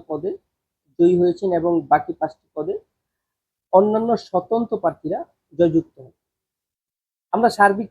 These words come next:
পরিস্থিতি বিবেচনা করে ধারণা করতে পারছিলাম যে এবারের ডাকসু নির্বাচনে ছাত্র শিবির একটা বাজিমাত করবে,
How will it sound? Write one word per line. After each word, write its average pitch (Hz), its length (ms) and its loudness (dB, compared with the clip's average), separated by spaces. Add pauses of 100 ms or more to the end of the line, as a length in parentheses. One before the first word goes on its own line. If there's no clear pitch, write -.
পরিস্থিতি 208 540 0
বিবেচনা 190 480 0
করে 190 240 -2
ধারণা 175 400 -2
করতে 175 220 -8
পারছিলাম 160 540 -4
যে 147 120 -8 (640)
এবারের 214 380 4
ডাকসু 160 400 -4
নির্বাচনে 170 440 -2
ছাত্র - 360 -18
শিবির 160 240 0
একটা - 400 -8 (320)
বাজিমাত 156 400 0 (100)
করবে, - 220 -20